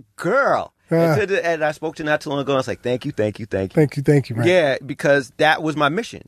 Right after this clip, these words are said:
Speaker 1: was to
Speaker 2: Right.
Speaker 1: go there. Now, imagine stupid Paul at the truck going, "Hey,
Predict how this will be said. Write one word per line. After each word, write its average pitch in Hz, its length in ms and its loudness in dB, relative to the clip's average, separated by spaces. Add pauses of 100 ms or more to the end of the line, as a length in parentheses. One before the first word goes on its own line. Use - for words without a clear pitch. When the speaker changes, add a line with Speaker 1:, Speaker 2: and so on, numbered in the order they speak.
Speaker 1:
was 123 180 -6
to 120 60 -4
Speaker 2:
Right. 117 60 -8
Speaker 1:
go 139 160 -6
there. 117 100 -6
Now, 143 120 4
imagine 190 480 0
stupid - 400 -8
Paul 123 440 2 (400)
at 165 180 0
the 135 80 -8
truck 185 440 -2
going, 208 140 2 (100)
"Hey, 339 360 2